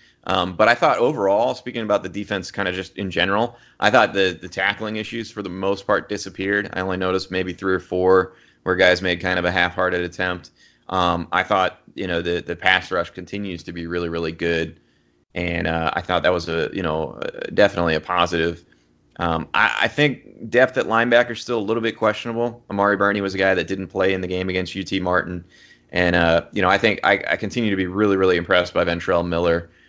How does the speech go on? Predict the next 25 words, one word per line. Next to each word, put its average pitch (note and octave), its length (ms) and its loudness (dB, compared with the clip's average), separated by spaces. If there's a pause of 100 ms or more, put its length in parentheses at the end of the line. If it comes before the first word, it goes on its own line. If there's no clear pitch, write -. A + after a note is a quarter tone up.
(160)
Um, D#2 220 -4
he G2 140 2
had F#2+ 120 8
some F#2+ 140 -6
plays, F2+ 680 2
uh, - 200 -12
in F#2 160 -8
the F#2 80 -6
game F2+ 260 2
last F2 320 0
night F2 200 0
where F2 120 -2
he F#2+ 140 -4
really F2+ 260 0
took F#2 200 -2
on F2 160 0
a E2+ 60 -2
blocker E2+ 440 2
and F2+ 240 -2
made F2 220 -2
the E2+ 60 -6
play E2+ 360 2
in E2 80 -2
a E2 80 -2
hole. E2+ 420 0